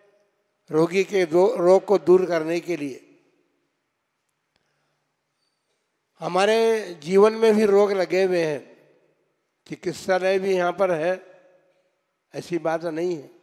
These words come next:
उदयपुर में चिकित्सालय आया हुआ है। महाराज,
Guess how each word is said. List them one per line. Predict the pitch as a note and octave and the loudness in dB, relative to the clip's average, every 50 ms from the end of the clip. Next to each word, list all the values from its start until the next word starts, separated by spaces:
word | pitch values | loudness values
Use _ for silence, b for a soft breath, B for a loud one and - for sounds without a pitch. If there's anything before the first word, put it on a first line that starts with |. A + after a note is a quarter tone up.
| _ _ _ _ _ _ _ _ _ _ _ _ _ _ _ _ _ _ _ | _ _ _ _ _ _ _ _ _ _ _ _ _ _ _ _ _ _ _
उदयपुर | - D3 C#3+ D#3 D#3+ D#3 F#3 F3+ | -14 -8 -6 -6 -6 -6 -6 -6
में | F3+ F#3 F#3 | -6 -6 -8
चिकित्सालय | E3+ D3+ F3+ E3 - F#3 - - F#3+ G3 F#3 F#3 | -8 -8 -10 -12 -12 -14 -10 -6 -4 -4 -2 0
आया | F3+ F3+ F3+ F#3+ G3 | -2 -2 -2 -2 -4
हुआ | G3+ G#3 G3+ F#3+ | -4 -4 -6 -8
है। | D#3 C3 B2 A2+ - _ _ _ _ _ _ _ _ _ _ _ _ _ _ _ _ _ _ _ _ _ _ _ _ _ _ - | -12 -14 -18 -20 -20 _ _ _ _ _ _ _ _ _ _ _ _ _ _ _ _ _ _ _ _ _ _ _ _ _ _ -12
महाराज, | - D3 D#3 E3 F3 F3+ F3 E3 F3+ | -8 -4 -2 -2 -2 -2 -4 -8 -16